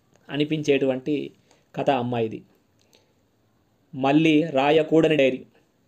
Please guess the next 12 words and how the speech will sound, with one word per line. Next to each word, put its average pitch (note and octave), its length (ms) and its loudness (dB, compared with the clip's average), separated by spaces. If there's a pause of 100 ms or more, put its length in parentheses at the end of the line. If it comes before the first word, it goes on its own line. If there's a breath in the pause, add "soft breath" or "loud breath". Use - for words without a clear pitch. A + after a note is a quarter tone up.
(140)
అవును, C3 280 -2 (640)
ఎవరు C3+ 320 2
రాసే C3+ 340 2
అంత C3 240 0
ధైర్యం C#3 380 2
కూడా D3 180 4
చేయరు. D#3+ 420 2 (600 soft breath)
మళ్ళీ C#3 300 2
ఇలాంటి D3 320 2
పరిస్థితి C#3+ 400 -2
ఎవరికీ D#3+ 580 2
వద్దు C#3 540 0